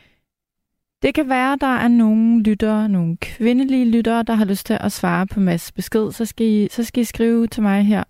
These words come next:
øh, på S M S, så læser jeg dem højt. Men jeg vil da sige, uden jeg skal sidde, det vil jeg godt understrege, øh, jeg er ikke ekspert inden for det her område, men jeg synes, det er vigtigt at tage op. Og Mads,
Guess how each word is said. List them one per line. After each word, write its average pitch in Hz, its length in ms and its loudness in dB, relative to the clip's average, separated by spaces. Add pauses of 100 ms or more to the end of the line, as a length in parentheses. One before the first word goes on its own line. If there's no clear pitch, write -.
(220)
øh, 190 180 0
på 190 160 0
S - 100 -6
M 180 140 0
S, 170 40 -2
så 220 300 -2
læser 208 320 -2
jeg 185 200 0
dem 208 80 2
højt. 175 360 -4
Men 202 220 2
jeg 202 140 0
vil 196 80 -2
da 196 120 -2
sige, 226 520 0
uden 214 200 2
jeg 208 100 0
skal 208 140 -8
sidde, 196 320 0 (840)
det - 80 -14
vil 202 80 2
jeg 180 100 0
godt 180 160 -2
understrege, 185 680 -2 (540)
øh, 185 340 2 (560)
jeg - 240 -2
er - 60 -4 (180)
ikke 226 340 2
ekspert 208 640 -4
inden 220 300 2
for 220 120 -4
det 202 180 2
her 202 160 2
område, 190 440 0
men 202 100 2
jeg 196 80 2
synes, - 220 -6
det 208 140 0
er 170 60 -8
vigtigt 165 280 -4
at 170 60 -8
tage - 220 -4
op. - 240 -4
Og 196 120 0
Mads, 220 440 0